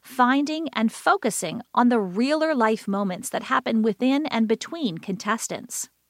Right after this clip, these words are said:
I care more about the cast members on B B Can than I do about those on any other show.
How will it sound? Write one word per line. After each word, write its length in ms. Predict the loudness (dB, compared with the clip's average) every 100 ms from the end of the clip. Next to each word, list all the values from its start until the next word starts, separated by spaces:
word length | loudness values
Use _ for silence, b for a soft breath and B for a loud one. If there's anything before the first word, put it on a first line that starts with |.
| B B B 0
I 260 | 4 4 0
care 260 | 0 4
more 300 | 4 4 2 2
about 220 | -2 -4
the 80 | -8
cast 400 | -2 0 0 0
members 340 | 0 0 -2
on 160 | -2 -2
B 160 | -4
B 120 | -6
Can 520 | -10 -4 0 0 -2 -6 B B -2
than 140 | 2
I 100 | 2
do 320 | 2 4 4
about 340 | 4 2 0 2
those 260 | 2 2
on 200 | 2 0 0
any 200 | 0 2
other 160 | 0
show. 500 | -2 2 2 2 -2